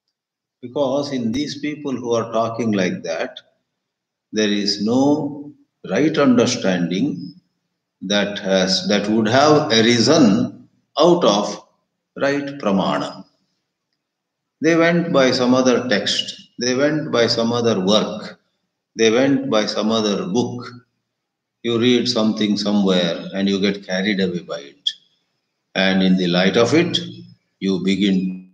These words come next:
to aim all your guns against the true philosophy.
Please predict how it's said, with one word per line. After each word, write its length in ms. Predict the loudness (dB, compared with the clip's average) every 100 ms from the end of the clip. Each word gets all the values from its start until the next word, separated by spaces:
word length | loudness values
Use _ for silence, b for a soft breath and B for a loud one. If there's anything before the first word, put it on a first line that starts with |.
| -6
to 420 | -4 -4 -6 -10 _ _ _ _ -2
aim 380 | 2 4 4 4
all 320 | 4 4 2
your 580 | 2 2 0 -4 -12 -18 _ _ _ -2
guns 400 | 2 2 2 -2
against 800 | 0 2 0 -2 -6 -10 -14 -8
the 200 | -8 -8
true 300 | -4 -4 -4
philosophy. 640 | -6 -6 -8 -10 -14 -20